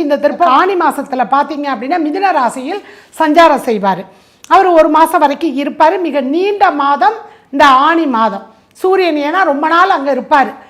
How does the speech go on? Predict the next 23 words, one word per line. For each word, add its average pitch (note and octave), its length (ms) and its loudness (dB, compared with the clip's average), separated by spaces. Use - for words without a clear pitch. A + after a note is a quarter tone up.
அதுக்காக, C#4 340 0
ஏன்னா D4+ 220 -4
முப்பத்திரெண்டு D4 680 0
நாட்கள் F4+ 380 2
அங்க C#4 220 -2
இருக்கக்கூடிய C#4 460 -2
ஒரு A#3+ 160 -4
நிலைப்பாடு D4 460 2
வரும். B3 200 -4
அதனால D#4 260 0
தான் E4 120 2
மிகப்பெரிய D4+ 460 0
மாதம் C#4+ 280 0
ஆணி D#4 240 2
மாதம் B3+ 340 0
அப்படிமா. B3+ 360 0
சேஷ்டா F4 480 4
அப்படின்னா C#4+ 300 -2
பெரியன்னு D4+ 460 -2
அர்த்தம். D#4+ 280 -2
அதனால D4+ 320 2
தான் F4 160 2
சேஷ்டா E4 300 4